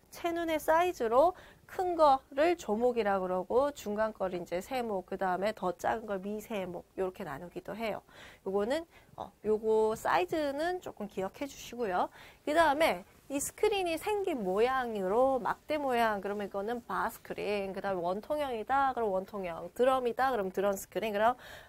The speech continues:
마이크로 스크린, 요렇게 혹은 벨트 스크린, 여러 가지 형상이 있어요. 요 형상들 이름만, 명칭만 좀 기억을 해주세요.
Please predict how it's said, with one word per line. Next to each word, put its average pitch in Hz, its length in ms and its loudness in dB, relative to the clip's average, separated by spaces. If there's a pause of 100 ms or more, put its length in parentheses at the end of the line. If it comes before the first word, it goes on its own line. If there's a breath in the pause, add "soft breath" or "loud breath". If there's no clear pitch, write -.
마이크로 285 480 4
스크린, 175 720 -2
요렇게 208 560 -2 (240 loud breath)
혹은 269 240 -2
벨트 233 420 -4
스크린, - 400 -10
여러 277 280 2
가지 277 500 0 (300)
형상이 269 520 -4
있어요. 175 420 -4 (320 loud breath)
요 254 280 2
형상들 311 1040 -2
이름만, 262 640 -4
명칭만 302 560 0
좀 - 140 -14
기억을 180 280 -8
해주세요. 214 360 -10